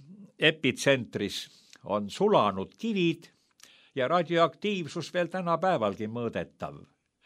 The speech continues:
On siis veel tõendeid vaja, et tuumarelv oli. Ja Vana-India kandist, kus on kõik juttu nendest vimanadest, nendest lendavatest niisugusest kelladest ja kõigest ja jumalate sõdadest,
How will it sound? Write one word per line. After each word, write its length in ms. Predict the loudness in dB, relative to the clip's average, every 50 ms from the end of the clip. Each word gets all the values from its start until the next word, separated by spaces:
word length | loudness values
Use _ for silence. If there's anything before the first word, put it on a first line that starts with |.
| -20 -20 -10 -4
On 160 | -4 -4 -2
siis 220 | -2 -4 -4 0 4
veel 220 | 6 6 6 6 4
tõendeid 560 | 2 2 2 2 0 -4 -4 -6 -6 -6 -4
vaja, 320 | -2 -2 -2 -2 -4 -6 -8 -12 _ _ _ _ _ _ -20 _ _ -10
et 180 | -10 -10 -8 -6
tuumarelv 600 | -8 -6 -6 -4 -6 -4 -6 -6 -8 -8 -12 -14
oli. 240 | -16 -16 -18 -18 -20 -20 _ _ _ _ _ _ _ _ -20 -20 -20 -20 -20 -20 _ _ _ _ _ _ _ _ _ 4
Ja 280 | 8 8 10 10 10 8
Vana-India 640 | 6 2 6 8 8 8 8 8 4 2 2 2 4
kandist, 460 | 6 6 4 4 4 -2 -4 -4 -4
kus 320 | -4 -4 -4 -4 -4 -2 -2
on 220 | -2 -2 -4 -10 -14 _ _ _ _ _ _ _
kõik 320 | 2 2 2 2 2 2
juttu 320 | 2 2 2 2 -2 -4 -2
nendest 480 | 0 0 -2 0 0 -2 -2 -2 -2
vimanadest, 880 | 2 2 4 4 6 6 6 6 6 6 4 4 4 2 0 0 -4 -6
nendest 240 | -6 -8 -6 0 4
lendavatest 800 | 4 4 4 4 2 2 4 4 4 2 2 -2 -4 -4 -4 -6
niisugusest 540 | -6 -4 -4 -4 -4 -4 -4 -4 -6 -2 2
kelladest 680 | 4 6 6 6 4 2 2 2 2 0 -2 -2 -2
ja 80 | -2 0
kõigest 540 | 2 4 4 4 4 2 0 0 -4 -4 -2
ja 80 | -2
jumalate 600 | 0 0 -2 -2 0 0 0 0 0 -2 -4 -4 -2
sõdadest, 720 | -2 0 2 4 2 2 2 0 -4 -6 -8 -14 -18 -20